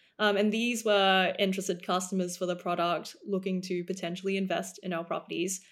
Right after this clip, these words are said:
Um, and so, look, we, we see Lilo, I think, first and foremost as an experience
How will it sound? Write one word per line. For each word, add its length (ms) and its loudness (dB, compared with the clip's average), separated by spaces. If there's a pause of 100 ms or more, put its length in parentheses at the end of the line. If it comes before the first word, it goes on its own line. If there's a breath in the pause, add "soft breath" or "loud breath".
(500 soft breath)
Um, 380 6
and 160 2
so, 260 12 (160)
look, 180 4
we, 240 0
we 160 2
see 180 4
Lilo, 580 4
I 80 0
think, 200 -6
first 280 -2
and 140 -6
foremost 560 -4 (100)
as 520 -4
an 120 -2
experience 880 -4